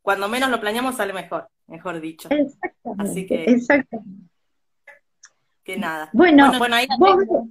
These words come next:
Speaker 2: vos dirás por, por dónde querés
Speaker 1: Ahí la
Speaker 2: empezar.
Speaker 1: A Virginia.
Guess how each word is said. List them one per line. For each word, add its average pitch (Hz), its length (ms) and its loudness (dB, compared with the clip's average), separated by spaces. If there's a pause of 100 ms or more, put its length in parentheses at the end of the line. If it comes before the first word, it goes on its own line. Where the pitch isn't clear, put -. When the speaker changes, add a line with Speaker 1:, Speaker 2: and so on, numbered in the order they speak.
Speaker 2:
vos 370 260 6
dirás 339 320 8 (140)
por, 294 180 -2 (340)
por 277 200 4
dónde 349 360 4
querés 294 220 0
Speaker 1:
Ahí - 60 -4
la 311 100 4
Speaker 2:
empezar. 262 600 2 (760)
Speaker 1:
A 202 120 -6
Virginia. 226 760 -6